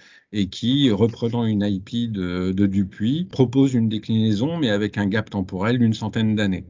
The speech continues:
Donc, on n'est plus sur la même génération, mais en même temps, on va retrouver tous les éléments constitutifs qui ont fait le succès initial. Ça confère quasiment à l'hommage, en définitive. Au-delà de faire du copier-coller, on est plus sur une création d'œuvres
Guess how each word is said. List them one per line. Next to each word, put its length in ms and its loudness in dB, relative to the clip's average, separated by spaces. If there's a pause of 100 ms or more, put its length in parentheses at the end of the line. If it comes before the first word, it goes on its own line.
(500)
Donc, 200 -20
on 80 -12
n'est 100 -6
plus 220 0
sur 180 -4
la 80 0
même 160 0
génération, 1000 -2
mais 180 0
en 80 2
même 180 2
temps, 160 0
on 40 2
va 80 0
retrouver 460 -2
tous 120 -4
les 220 2
éléments 280 0
constitutifs 800 -4
qui 140 -6
ont 80 -2
fait 140 -6
le 100 -2
succès 340 -8
initial. 560 -2 (340)
Ça 260 -4 (240)
confère 400 0
quasiment 500 4
à 80 2
l'hommage, 540 0 (100)
en 100 -2
définitive. 680 -2 (400)
Au-delà 280 2
de 60 -6
faire 160 0
du 120 2
copier-coller, 640 2
on 160 0
est 80 2
plus 180 0
sur 300 -2
une 120 2
création 480 -2
d'œuvres 300 0